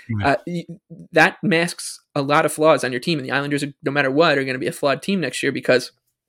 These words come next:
Speaker 2: they're gonna need to fill in holes, uh, in, uh, next, you know, next to Matt Barzal. They're gonna need to probably get another second,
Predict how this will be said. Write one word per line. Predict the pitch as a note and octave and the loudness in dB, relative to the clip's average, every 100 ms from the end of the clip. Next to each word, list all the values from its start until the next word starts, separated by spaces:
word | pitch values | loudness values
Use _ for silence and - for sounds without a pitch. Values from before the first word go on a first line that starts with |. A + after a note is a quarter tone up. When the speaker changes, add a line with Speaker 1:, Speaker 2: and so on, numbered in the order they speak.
| _ _ | _ _
Speaker 2:
they're | - D3 | 4 8
gonna | C#3 | 8
need | C#3 C3+ | 6 2
to | C3+ | 2
fill | D3+ C#3+ | 4 4
in | C3+ - | 2 0
holes, | D3 D3 B2+ C3 - - - _ - | 2 4 2 -2 -10 -20 -20 _ -4
uh, | G#2+ - | -2 0
in, | C#3 B2+ A2+ - _ | 0 0 -6 -14 _
uh, | C#3+ B2 | -2 0
next, | B2+ C3+ - | 0 -4 -6
you | C3+ | -6
know, | A2+ - | -6 -4
next | A#2 - | -6 -6
to | B2 | -4
Matt | G#2 - | -2 0
Barzal. | - - G3+ D#3+ | 2 6 8 8
They're | C3 | 4
gonna | B2 B2 | -2 -6
need | A#2+ | -6
to | - | -6
probably | - A#2+ B2 A#2 | 0 0 0 -2
get | A2+ | 0
another | A2+ G#2+ | 0 -4
second, | - A#2+ F#2+ - A#2+ | 0 0 0 -4 -10